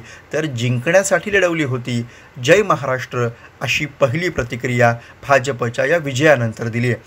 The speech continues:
भाजपच्या या विजयानंतर आता देवेंद्र फडणवीस यांनी महाविकास आघाडीच्या केलेल्या करेक्ट कार्यक्रमाची राजकीय वर्तुळात चर्चा रंगली आहे. महाविकास आघाडीच्या पराभवानं आता हे सिद्ध केलंय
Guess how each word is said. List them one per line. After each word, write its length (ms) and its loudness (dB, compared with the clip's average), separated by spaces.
भाजपच्या 480 0
या 80 6
विजयानंतर 600 -2
आता 160 -4
देवेंद्र 440 -2
फडणवीस 440 -4
यांनी 160 -4
महाविकास 600 0
आघाडीच्या 500 -4
केलेल्या 500 0
करेक्ट 280 4
कार्यक्रमाची 720 0
राजकीय 460 0
वर्तुळात 400 0
चर्चा 300 2
रंगली 260 0
आहे. 100 -2
महाविकास 560 4
आघाडीच्या 400 -4
पराभवानं 640 0
आता 300 -2
हे 160 -4
सिद्ध 340 -8
केलंय 360 2